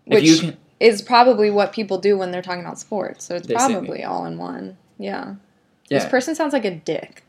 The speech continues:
Speaker 1: It really, they really are.
Speaker 2: <laughs>
Speaker 1: I, if anything, I'm being nice.
Speaker 2: Yeah, I don't think it's petty.
Speaker 1: Um, the, and then number three, so this is number three, guy, six-step guide to being petty,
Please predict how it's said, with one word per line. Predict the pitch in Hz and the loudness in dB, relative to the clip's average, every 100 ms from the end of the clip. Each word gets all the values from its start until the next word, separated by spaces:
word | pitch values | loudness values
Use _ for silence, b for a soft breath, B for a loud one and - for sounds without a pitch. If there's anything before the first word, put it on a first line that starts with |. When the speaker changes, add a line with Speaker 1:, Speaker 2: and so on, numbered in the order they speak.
| _ | _
Speaker 1:
It | 143 | -4
really, | 147 240 135 | 4 4 4
they | - 139 | 0 0
really | 190 170 113 | 2 2 2
are. | 104 | 0
Speaker 2:
<laughs> | - - - 831 855 - - | 0 -2 -2 -2 -2 2 6
Speaker 1:
I, | 254 | 8
if | - 277 | 8 8
anything, | 208 196 170 | 8 6 6
I'm | 139 156 | 6 6
being | 156 139 127 | 6 4 4
nice. | 120 - - - | 0 -2 -10 -2
Speaker 2:
Yeah, | 214 180 160 156 196 208 | 0 2 0 -2 -8 -10
I | 208 | -6
don't | 214 | -6
think | 185 | -6
it's | 147 - | -8 -10
petty. | - 147 | 0 6
Speaker 1:
Um, | 139 131 127 123 b b b _ | 8 8 4 -4 b b b _
the, | - 127 - - | -2 -2 -2 2
and | 143 | 2
then | 143 131 | 2 -2
number | 139 131 123 | -4 0 -2
three, | 123 156 208 151 131 131 _ _ _ _ _ _ _ _ | 0 0 4 4 2 -6 _ _ _ _ _ _ _ _
so | - 139 127 123 - | 2 8 8 6 2
this | 120 123 | -2 0
is | 139 131 | 0 -4
number | 135 135 | -4 -4
three, | 127 120 113 | 0 0 0
guy, | 104 95 - | 0 0 -2
six-step | - 117 - 120 | -6 -4 -2 0
guide | 110 104 | 0 0
to | 110 | -2
being | 107 104 | -6 -8
petty, | - 110 123 175 | -6 -4 -4 -8